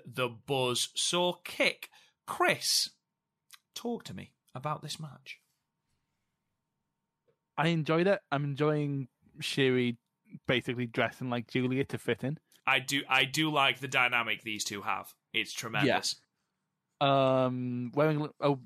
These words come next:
Speaker 2: U F C top put, to put over her background.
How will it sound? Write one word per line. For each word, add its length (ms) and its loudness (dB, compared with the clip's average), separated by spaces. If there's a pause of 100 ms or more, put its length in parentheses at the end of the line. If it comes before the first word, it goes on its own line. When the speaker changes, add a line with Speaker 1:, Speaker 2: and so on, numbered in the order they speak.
Speaker 2:
U 180 4
F 80 -2
C 180 4
top 260 4 (540)
put, 160 -2 (140)
to 100 0
put 240 0
over 140 0
her 80 2
background. 480 0